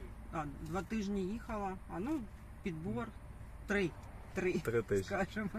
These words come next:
Speaker 1: що три.
Speaker 2: Оглянули автомобіль, сподобався вам?
Speaker 1: Так, сподобався. Все так, як розповідали, показували. Обзор у нас був дуже такий, е, прискіпливий, я дуже, я би сказала. Я не бачу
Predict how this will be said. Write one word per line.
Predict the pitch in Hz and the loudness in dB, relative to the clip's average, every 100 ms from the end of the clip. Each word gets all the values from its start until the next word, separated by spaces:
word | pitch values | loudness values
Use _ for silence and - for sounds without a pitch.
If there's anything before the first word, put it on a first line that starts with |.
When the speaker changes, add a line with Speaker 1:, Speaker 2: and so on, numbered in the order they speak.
| - - | -4 -4
Speaker 1:
що | 170 - | -4 -4
три. | 165 | 0
Speaker 2:
Оглянули | 98 123 139 151 151 147 | 6 10 10 10 8 8
автомобіль, | - 147 139 151 | 8 4 6 2
сподобався | - 147 127 127 131 151 | 4 4 6 6 6 4
вам? | 143 151 156 - | 4 2 0 -2
Speaker 1:
Так, | 170 156 - | -2 -2 -6
сподобався. | 170 180 247 254 - 208 202 202 - - - | -4 -4 -2 -2 -4 -4 -4 -4 -6 -6 -6
Все | - 196 190 180 - - | -2 -2 0 -2 -6 0
так, | 196 196 202 | 2 2 2
як | 185 - - - 175 | 0 0 -2 0 0
розповідали, | 180 - 180 175 196 254 226 - | 0 2 2 4 4 4 0 -2
показували. | - 185 208 214 202 196 196 196 | 0 0 0 -2 0 -2 -2 -2
Обзор | 190 196 214 214 | 0 0 0 0
у | |
нас | 214 - 196 190 196 | 0 -2 -2 -2 -2
був | 208 196 - - - - - - - 170 | 0 -2 -2 -6 -6 -8 -8 -10 -8 -4
дуже | 185 180 180 - - - - - - | -2 0 -2 -2 -8 -8 -8 -8 -4
такий, | 185 190 185 160 - - - | -2 2 2 2 -4 -10 -8
е, | 156 - | -4 0
прискіпливий, | 202 - 247 202 160 156 151 | 0 2 2 2 2 2 0
я | 147 | -2
дуже, | 147 165 160 | -4 -2 0
я | 156 | 0
би | 151 | -2
сказала. | - 156 143 151 151 | -6 -6 -2 0 0
Я | 151 160 | 0 0
не | 156 | 2
бачу | 160 160 | 2 2